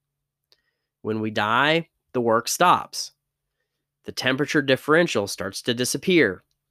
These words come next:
and we end up the same temperature as our surroundings. Not all animals work so hard to avoid coming into equilibrium with their surrounding temperature, but all animals do some comparable work.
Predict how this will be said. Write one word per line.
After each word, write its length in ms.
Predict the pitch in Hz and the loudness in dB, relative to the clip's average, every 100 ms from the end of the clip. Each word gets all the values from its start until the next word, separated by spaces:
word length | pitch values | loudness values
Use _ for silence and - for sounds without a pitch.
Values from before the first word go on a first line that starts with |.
| _ _ _ _ _ | _ _ _ _ _
and 120 | 113 | -6
we 160 | 113 120 | -2 0
end 160 | 123 151 | 2 2
up 160 | 147 | 2
the 100 | 139 | 0
same 420 | 131 156 151 175 | 0 2 4 4
temperature 460 | 170 156 143 139 143 | 2 0 0 0 0
as 140 | 127 | 2
our 100 | 120 | 0
surroundings. 800 | 113 - 107 107 95 - - - _ _ _ _ _ _ _ _ _ - | -2 -2 -2 -2 -4 -12 -20 -20 _ _ _ _ _ _ _ _ _ -4
Not 240 | 135 175 208 | 4 6 6
all 200 | 190 165 | 6 6
animals 480 | 127 127 135 143 | 4 2 0 -2
work 280 | 117 123 143 | -2 0 0
so 180 | - 160 | 0 -2
hard 420 | 135 101 101 110 | 0 -2 -2 -6
to 120 | - 123 | -4 -4
avoid 380 | 110 110 110 | -2 -4 -4
coming 280 | - 107 107 | -6 -6 -6
into 200 | 104 101 | -6 -8
equilibrium 600 | 107 - 120 147 123 107 | -10 -4 0 0 2 -2
with 120 | 104 | -2
their 140 | 113 107 | -4 -4
surrounding 440 | - 113 110 113 | -2 -2 -2 -4
temperature, 560 | - 185 151 - 82 - _ _ _ _ _ | -2 -2 -2 -8 -12 -14 _ _ _ _ _
but 100 | - | -6
all 280 | 90 127 165 | 0 4 6
animals 520 | 170 160 156 151 147 | 6 6 6 4 2
do 360 | - 143 135 104 | 0 2 2 0
some 400 | - 139 139 139 | 0 2 2 0
comparable 500 | - 127 113 107 110 | -2 -2 -2 -4 -4
work. 340 | 104 80 _ | -4 -10 _